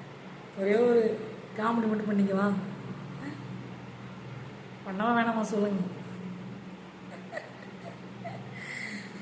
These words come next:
ஓஎஸ்ஆர்ல ஒரு சிரிப்பு சிரிப்பா பாருங்க. ஐயோ, கண்ணுக்குள்ளே வந்து வந்து போயிட்டு இருக்குங்க.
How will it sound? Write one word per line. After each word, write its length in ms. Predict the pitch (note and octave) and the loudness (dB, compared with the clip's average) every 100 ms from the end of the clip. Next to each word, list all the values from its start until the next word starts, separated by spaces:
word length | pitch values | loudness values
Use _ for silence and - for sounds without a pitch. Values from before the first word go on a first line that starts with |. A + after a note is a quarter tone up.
| - - - - A#3+ - B3 - A#3+ B3+ - F3+ - - - - - - - - - - - - - - - - - - - - - - - - - C4+ - A3+ - - - - - - - - - - - - - | -10 -4 -4 0 0 0 -2 0 -2 -2 -2 -2 -2 -4 -6 -8 -6 -6 -6 -6 -6 -6 -14 -14 -14 -14 -14 -14 -12 -6 -2 -2 -4 -10 -10 -10 -4 -4 -2 -4 -4 -6 -6 -8 -10 -12 -10 -10 -10 -8 -8 -8 0
ஓஎஸ்ஆர்ல 500 | G#3 B3 A#3+ A#3+ A3 G#3+ | 4 6 6 6 8 8
ஒரு 100 | G#3 G3+ | 8 6
சிரிப்பு 280 | G#3 A#3+ - - | 4 2 2 2
சிரிப்பா 340 | A3+ A#3 B3 A#3+ A3 | 4 6 8 8 10
பாருங்க. 380 | G#3+ G#3+ G#3+ G#3 G3 G3 A3+ - - - - - - - - G#3 | 8 8 4 4 4 4 -2 -6 -8 -8 -10 -8 -8 -8 -8 0
ஐயோ, 260 | G3+ G3+ G#3+ G#3+ - | 4 6 6 4 4
கண்ணுக்குள்ளே 500 | G3+ F#3+ B3 B3 A#3+ A#3+ | 4 6 6 8 10 12
வந்து 180 | A3+ A3 | 10 8
வந்து 140 | A3 A3+ | 4 4
போயிட்டு 240 | A3 G#3+ - | 6 6 4
இருக்குங்க. 300 | F#3+ G3+ | 4 4